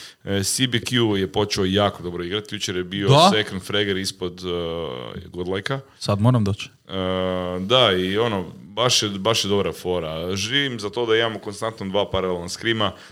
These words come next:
Speaker 1: da sam uvijek siguran da, da ćemo igrat.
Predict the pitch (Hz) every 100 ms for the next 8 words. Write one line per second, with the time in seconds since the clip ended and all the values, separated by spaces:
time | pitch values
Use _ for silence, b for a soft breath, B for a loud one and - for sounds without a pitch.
0 | B - 92 101 95 110 107 90 - 107
1 | 92 90 90 90 92 85 92 87 85 -
2 | -